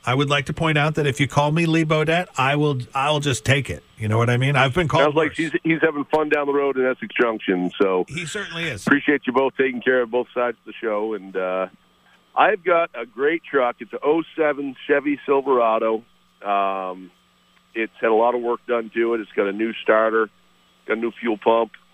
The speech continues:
Speaker 2: It does need some work. It needs some brake lines, um, power steering lines. It's got a Snowway plow on it,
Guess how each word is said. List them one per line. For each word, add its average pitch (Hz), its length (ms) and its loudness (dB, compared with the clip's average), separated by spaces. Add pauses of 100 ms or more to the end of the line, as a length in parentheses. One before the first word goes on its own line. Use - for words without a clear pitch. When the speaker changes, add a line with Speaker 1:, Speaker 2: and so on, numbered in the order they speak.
Speaker 2:
It 104 160 -12
does 110 240 2
need 117 260 -2
some 113 160 -2
work. 113 300 4
It 110 60 -12
needs 110 200 -8
some 104 120 -8
brake 110 280 0
lines, 110 460 -2 (460)
um, 92 640 -2
power 107 340 4
steering 104 300 -2
lines. 104 400 -2 (880)
It's - 220 -4
got 147 120 4
a 120 60 -4 (140)
Snowway 143 400 2
plow 135 360 0
on 135 180 -2
it, 147 100 -10